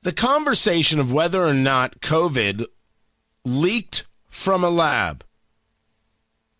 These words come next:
This has been a conversation going on for years. It's a conversation that should have been had in the open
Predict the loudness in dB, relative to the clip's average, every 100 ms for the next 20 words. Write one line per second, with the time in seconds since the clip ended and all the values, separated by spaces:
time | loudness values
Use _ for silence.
0 | _ _ _ _ _ _ _ _ -20 _
1 | _ _ _ -4 0 2 2 0 0 2
2 | 2 2 2 2 2 0 2 2 2 0
3 | 0 -2 -6 -12 _ _ _ _ _ -6
4 | 0 2 2 2 0 -4 -10 -12 _ _
5 | _ _ _ _ _ _ _ _ _ _
6 | _ _ _ _ -6 -4 -2 0 0 2
7 | 2 2 2 2 2 2 2 0 0 0
8 | 0 -2 0 0 0 -2 -4 -4 0 0
9 | 0 -2 -6 -8